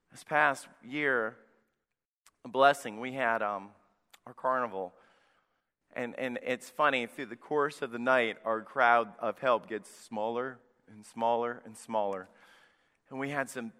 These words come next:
big jobs to accomplish, rolling up the inflatables and getting them put, put away. And some of you guys noticed that I posted this on Facebook. It was, like, twelve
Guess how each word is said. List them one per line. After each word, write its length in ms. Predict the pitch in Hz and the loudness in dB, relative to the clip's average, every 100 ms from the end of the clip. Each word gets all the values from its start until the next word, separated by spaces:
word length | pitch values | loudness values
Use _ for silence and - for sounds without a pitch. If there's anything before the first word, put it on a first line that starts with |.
| _ | _
big 340 | - 185 190 170 | -12 -6 -6 -6
jobs 440 | 143 156 143 135 | 6 10 10 8
to 100 | - | 0
accomplish, 540 | 123 131 117 107 98 95 - 107 | -6 0 2 2 -2 -10 -16 -8
rolling 380 | 131 147 160 147 | -2 2 2 4
up 360 | 143 143 127 | 4 4 -6
the 120 | - 131 | -8 -6
inflatables 720 | 123 - 135 131 123 110 107 | -6 0 0 2 -2 -6 -10
and 100 | 113 | -8
getting 220 | 120 117 | -6 -6
them 100 | 113 | -8
put, 220 | - 120 | -6 -8
put 420 | - 110 - - 120 | -8 -16 -14 -6 -2
away. 320 | 113 120 110 | 2 2 2
And 120 | 104 | -2
some 180 | - 139 | -4 -2
of 60 | |
you 40 | 127 | 2
guys 280 | 123 120 - | 0 0 -6
noticed 320 | 123 117 117 | -6 -6 -4
that 80 | 113 | -2
I 60 | |
posted 400 | 110 - 123 - | -2 -4 -6 -8
this 280 | 113 113 117 | -8 -8 -6
on 120 | 117 117 | -6 -4
Facebook. 400 | 113 107 - 98 | -4 -4 -6 -8
It 560 | 87 - _ _ _ - | -8 -14 _ _ _ -14
was, 100 | 131 | -6
like, 180 | 123 107 | -6 -6
twelve 500 | - 139 143 147 | -2 4 4 2